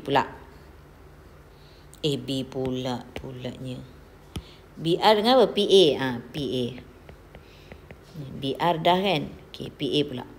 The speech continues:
P pergi A. Okey, awak nak apa? P pergi Q plus Q pergi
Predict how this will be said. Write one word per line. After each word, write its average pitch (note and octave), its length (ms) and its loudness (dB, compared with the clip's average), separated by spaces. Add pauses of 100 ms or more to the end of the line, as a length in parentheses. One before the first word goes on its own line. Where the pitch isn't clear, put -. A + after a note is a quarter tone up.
(600)
P B3+ 320 4
pergi G#3+ 640 6
A. D#3 400 6
Okey, C3 240 -2
awak D3+ 160 -10
nak C#3 160 -4
apa? C#3 160 0 (1600)
P E3+ 240 2
pergi C3 400 -2
Q - 140 -12 (840)
plus F2 480 -4 (1400)
Q D3 480 -4
pergi B2+ 480 -4